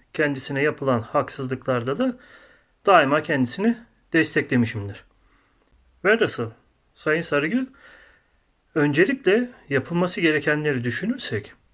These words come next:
tıpta da biliyorsunuz önleyici tıp vardır. Ki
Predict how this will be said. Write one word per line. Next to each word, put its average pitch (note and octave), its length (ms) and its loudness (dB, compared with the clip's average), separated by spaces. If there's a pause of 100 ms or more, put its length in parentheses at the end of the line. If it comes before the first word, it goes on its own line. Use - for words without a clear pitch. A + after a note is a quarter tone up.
(340)
tıpta - 360 -2
da F3+ 120 2
biliyorsunuz G3+ 680 0 (1300)
önleyici F3+ 560 2
tıp - 200 -8
vardır. - 500 -4 (840)
Ki G#3+ 400 0